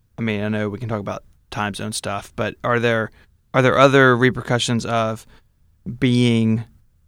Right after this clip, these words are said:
you know, your content and all your co-hosts and everything kind of being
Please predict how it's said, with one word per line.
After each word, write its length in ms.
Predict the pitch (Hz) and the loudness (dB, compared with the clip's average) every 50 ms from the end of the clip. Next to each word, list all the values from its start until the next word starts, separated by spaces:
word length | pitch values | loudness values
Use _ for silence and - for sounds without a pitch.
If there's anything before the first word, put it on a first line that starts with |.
| _ _ _ _ _ _ | _ _ _ _ _ _
you 80 | - 120 | -10 -10
know, 280 | 117 110 - - 147 - _ _ _ _ _ _ _ _ _ _ _ _ _ _ _ - _ | -10 -10 -12 -14 -16 -20 _ _ _ _ _ _ _ _ _ _ _ _ _ _ _ -20 _
your 180 | 139 127 123 123 | -4 -4 -4 -4
content 640 | - - 139 131 127 127 - - 131 123 113 - | -2 0 2 2 2 2 2 0 0 0 0 0
and 160 | 120 113 113 | -2 -4 -4
all 240 | 113 113 113 113 107 | -4 -4 -4 -6 -6
your 360 | 104 110 110 110 107 104 104 - _ _ _ _ _ _ _ _ _ _ _ _ _ _ _ _ _ _ | -8 -8 -8 -6 -6 -8 -10 -12 _ _ _ _ _ _ _ _ _ _ _ _ _ _ _ _ _ _
co-hosts 340 | - 127 117 113 110 110 - | -10 -4 -2 -2 -2 -2 -2
and 80 | 113 107 | -6 -6
everything 280 | 101 104 98 107 104 | -6 -6 -6 -6 -6
kind 200 | 107 - 180 180 | -6 -6 -6 -8
of 140 | 107 98 104 | -8 -8 -4
being 460 | 131 123 120 117 113 113 110 110 104 | -2 0 0 0 0 -2 -2 -4 -6